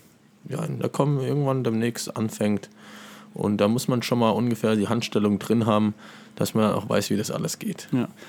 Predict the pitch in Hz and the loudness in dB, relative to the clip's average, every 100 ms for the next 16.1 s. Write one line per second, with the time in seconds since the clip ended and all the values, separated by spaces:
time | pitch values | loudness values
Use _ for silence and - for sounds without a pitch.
0 | - - - 170 165 - - - 139 - | -14 -6 4 6 6 4 -14 2 4 6
1 | 180 151 123 120 107 110 104 - 95 - | 8 8 6 4 2 0 -6 -8 -12 -16
2 | - 202 196 - 156 175 160 151 135 131 | -2 -2 0 -2 0 2 4 4 4 2
3 | 139 127 113 120 - 117 113 98 104 - | 2 0 2 0 2 2 2 0 -2 -4
4 | 92 104 110 - - - - - 190 - | 0 2 2 0 -12 -20 -6 0 0 0
5 | - - - - 117 113 104 90 80 - | -12 -20 -20 -2 2 4 2 0 -4 -6
6 | - - - - 110 117 117 113 127 190 | -12 -18 -20 -10 -6 -4 -4 -4 -2 2
7 | 196 175 156 175 170 170 156 151 143 - | 4 4 4 2 4 4 4 0 -4 0
8 | 160 156 143 139 117 - 240 220 107 - | 0 2 0 0 -2 0 4 4 4 0
9 | - - - 131 - - - 135 139 156 | -4 -6 -6 -8 -18 -20 -2 0 4 4
10 | 147 143 143 - 147 139 143 139 151 139 | 4 2 0 2 0 2 0 0 0 -2
11 | - - 156 - - 143 147 143 151 151 | -4 -2 -2 -2 -2 0 2 2 2 0
12 | - - - - - - 120 127 120 131 | -4 -16 -20 -20 -20 -6 -2 0 2 0
13 | 139 120 127 104 123 202 196 120 185 - | 2 2 2 4 6 6 6 4 2 2
14 | 127 147 143 - 127 202 170 131 170 127 | 2 2 2 4 6 8 8 8 8 8
15 | 175 - 156 160 196 185 - 131 131 131 | 6 6 6 8 6 2 0 2 4 4
16 | 127 | 4